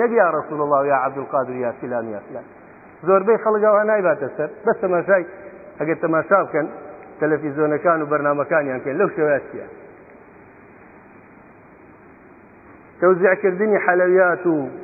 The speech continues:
نازانم، ئەنواع و ئەشکال، خەڵک داینشادی، «کاکە بڕۆن شت بێنن»، لەو شێوە بیبەخشنەوە. کاکە، شت مێنە لەو شێوە بیبەخشەرەوە. لێگەڕێ،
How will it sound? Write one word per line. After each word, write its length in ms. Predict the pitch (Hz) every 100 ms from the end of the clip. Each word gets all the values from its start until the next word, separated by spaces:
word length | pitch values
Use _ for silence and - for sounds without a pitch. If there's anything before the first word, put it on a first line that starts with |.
| - 180
نازانم، 440 | 180 170 170 170 165
ئەنواع 300 | 185 190 190 170
و 40 | 165
ئەشکال، 300 | - 185 156
خەڵک 200 | - 185 165
داینشادی، 440 | 175 170 185 175 185
«کاکە 200 | 196 175 170
بڕۆن 180 | 175 175
شت 140 | - 160
بێنن»، 260 | 180 175 160 - - -
لەو 100 | 196 185
شێوە 180 | 190 180
بیبەخشنەوە. 580 | 180 139 - - 110 87 - - - - - - - - - -
کاکە، 220 | 202 160 139
شت 160 | 220 185
مێنە 240 | 247 262 185 156
لەو 80 | 139
شێوە 200 | - 143 131
بیبەخشەرەوە. 640 | 131 120 110 127 113 95 87 - -
لێگەڕێ، 320 | 220 247 220